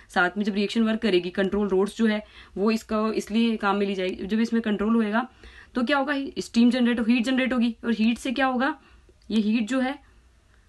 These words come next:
वो यहाँ मूव करेगी। ये हीट एक्सचेंजर हो गया हमारा, या स्टीम जनरेटर जिसको बोलते हैं।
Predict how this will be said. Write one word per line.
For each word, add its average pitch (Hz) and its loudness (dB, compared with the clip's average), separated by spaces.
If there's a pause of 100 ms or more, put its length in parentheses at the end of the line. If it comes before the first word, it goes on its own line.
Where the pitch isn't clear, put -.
(220)
वो 214 2
यहाँ 233 2 (280)
मूव 208 2
करेगी। 170 0 (880)
ये 202 0
हीट 220 2
एक्सचेंजर 226 2
हो 254 -2
गया 240 2
हमारा, 233 2
या 240 0
स्टीम 226 4
जनरेटर 220 2
जिसको 220 -2
बोलते 196 0
हैं। 214 -2